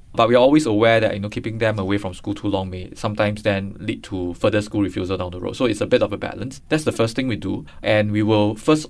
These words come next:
off address the stress with the student himself.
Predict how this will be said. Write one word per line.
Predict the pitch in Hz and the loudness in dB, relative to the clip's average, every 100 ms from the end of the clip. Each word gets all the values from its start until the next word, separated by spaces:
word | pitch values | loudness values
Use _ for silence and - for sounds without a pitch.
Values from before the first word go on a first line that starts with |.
| - | 4
off | 131 135 - | 4 4 -4
address | 107 - 117 113 | -4 2 2 2
the | - | -8
stress | - - 107 104 | -8 0 -2 -2
with | - 110 - | -6 -8 -6
the | 95 | -8
student | 90 - 101 104 101 107 - | -8 -4 -2 0 -2 -6 -14
himself. | - 104 92 113 95 95 | -8 -8 -2 0 0 -2